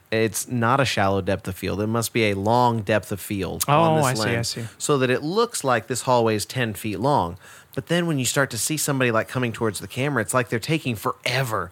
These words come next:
Speaker 1: and you
Speaker 2: Yeah.
Speaker 1: realize that that hallway might have been a hundred feet long.
Speaker 2: Oh,
Speaker 1: You just got a
Speaker 2: yeah.
Speaker 1: very long lens, and so it, ah, maybe that's a shallow depth of field. That's probably what
Speaker 2: I
Speaker 1: that
Speaker 2: like
Speaker 1: is.
Speaker 2: those, dude, I
Speaker 1: 'Cause
Speaker 2: love
Speaker 1: you're
Speaker 2: those shots.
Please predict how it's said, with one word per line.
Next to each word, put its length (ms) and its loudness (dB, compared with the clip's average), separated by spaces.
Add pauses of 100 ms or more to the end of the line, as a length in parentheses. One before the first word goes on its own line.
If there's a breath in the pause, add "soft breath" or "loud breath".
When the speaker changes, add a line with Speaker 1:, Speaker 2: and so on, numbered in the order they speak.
(200 loud breath)
Speaker 1:
and 100 2
you 120 4
Speaker 2:
Yeah. 40 -2
Speaker 1:
realize 460 4
that 100 -2
that 160 4
hallway 320 4
might 240 2
have 140 -4
been 120 2
a 60 2
hundred 320 -2
feet 300 -4
long. 400 2
Speaker 2:
Oh, 320 4
Speaker 1:
You 60 4
just 100 4
got 200 6
a 40 4
Speaker 2:
yeah. 80 2
Speaker 1:
very 200 2
long 460 2
lens, 320 2
and 160 -4
so 220 2
it, 200 2 (380 loud breath)
ah, 140 -2
maybe 240 2
that's 180 0
a 60 4
shallow 420 4
depth 280 0
of 100 -2
field. 260 -2
That's 160 2
probably 460 0
what 100 0
Speaker 2:
I 40 6
Speaker 1:
that 60 4
Speaker 2:
like 160 4
Speaker 1:
is. 60 -2
Speaker 2:
those, 360 2
dude, 200 4
I 40 6
Speaker 1:
'Cause 80 6
Speaker 2:
love 160 6
Speaker 1:
you're 80 6
Speaker 2:
those 60 4
shots. 120 6